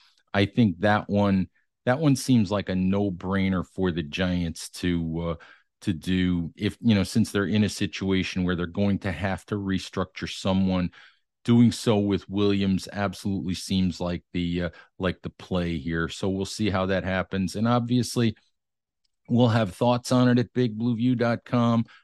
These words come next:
We'll have a story on it when it does happen. So, so stick with us, stay tuned for, uh,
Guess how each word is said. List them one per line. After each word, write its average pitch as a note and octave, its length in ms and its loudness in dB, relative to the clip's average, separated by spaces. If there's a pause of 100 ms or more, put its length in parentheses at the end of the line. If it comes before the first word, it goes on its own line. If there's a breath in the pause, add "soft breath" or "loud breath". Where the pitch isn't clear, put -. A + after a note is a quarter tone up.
(140)
We'll A2 140 2
have A2 180 2
a F#2 40 -6
story A#2 440 0
on G#2+ 140 0
it G2+ 80 -2
when A2 160 0
it G2 120 -2
does G#2 300 -2
happen. G2 420 0
So, G2 380 -2 (260 loud breath)
so A#2 200 0
stick C3+ 360 -2
with B2+ 200 6
us, A#2+ 180 2
stay A2+ 260 0
tuned G2+ 460 0
for, F#2 520 -2
uh, E2+ 60 -2